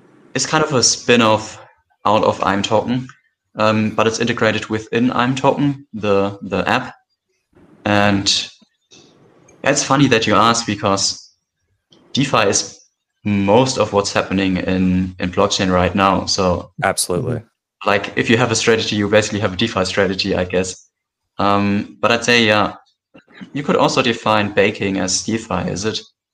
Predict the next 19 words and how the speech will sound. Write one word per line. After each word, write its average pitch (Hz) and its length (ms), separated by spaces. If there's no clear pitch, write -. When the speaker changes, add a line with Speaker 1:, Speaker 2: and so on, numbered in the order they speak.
Speaker 1:
Um, 92 500
you 107 140
earn 101 180
some 92 240
yield 110 460
on 95 120
your 92 120
staked - 380
tokens. 101 720
Um, 117 560
so - 120
I 117 40
would 127 120
say 123 100
both 110 380
is 95 100
part 95 240
of 104 120
it. 101 220